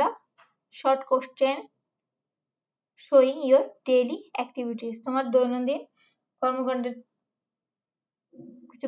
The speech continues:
প্রশ্নের উত্তর দিবে। এর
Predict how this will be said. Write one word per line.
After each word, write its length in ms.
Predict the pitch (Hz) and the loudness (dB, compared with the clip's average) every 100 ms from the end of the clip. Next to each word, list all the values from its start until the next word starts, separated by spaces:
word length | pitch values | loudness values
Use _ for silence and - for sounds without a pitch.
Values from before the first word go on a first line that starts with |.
| - | 2
প্রশ্নের 380 | 262 254 285 359 - _ 254 | 2 0 -8 -8 -12 _ -10
উত্তর 200 | 247 262 220 | 2 2 2
দিবে। 180 | 240 285 - _ _ _ _ _ _ _ _ _ _ 269 _ _ _ _ _ _ _ _ _ _ 523 508 403 _ _ _ _ _ _ _ _ _ | 0 0 -2 _ _ _ _ _ _ _ _ _ _ _ _ _ _ _ _ _ _ _ _ _ _ _ _ _ _ _ _ _ _ _ _ _
এর 60 | 254 | -4